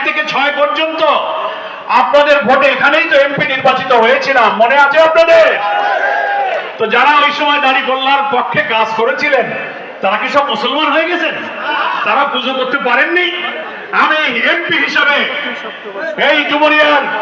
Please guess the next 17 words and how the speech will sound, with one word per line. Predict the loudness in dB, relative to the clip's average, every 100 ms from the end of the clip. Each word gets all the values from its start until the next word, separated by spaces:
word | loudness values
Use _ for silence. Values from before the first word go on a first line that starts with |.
| -6 -8 -10 -12 -14 -14 -2
লক্ষাধিক | 2 2 2 0 0 0 -2 -4 -6
হিন্দু | -4 -2 -2 0 -2 -4 -6 -6 -8
ভোটার | 0 2 2 2 2
আছেন, | 2 0 0 -2 -6 -8 -10 -12 -16 -14 -2
আর | 2 4 4 2 -2 -6 -6 -8 -10 -12 -2
ভোটার | 2 4 4 2 0
নয়, | 2 2 2 -2 -2 0
এমন | 4 4 2 -2 -4 -6 -2
সংখ্যক | 0 0 0 0 0 -2 -4
হিন্দুর | -4 -2 -4 -2
সংখ্যা | -2 -2 2 2
হবে | 4 4
আরো | 4 4 6 4
এক | 2 0
দেড় | 0 0
লক্ষের | -2 -2 -2 -4
উপরে। | -6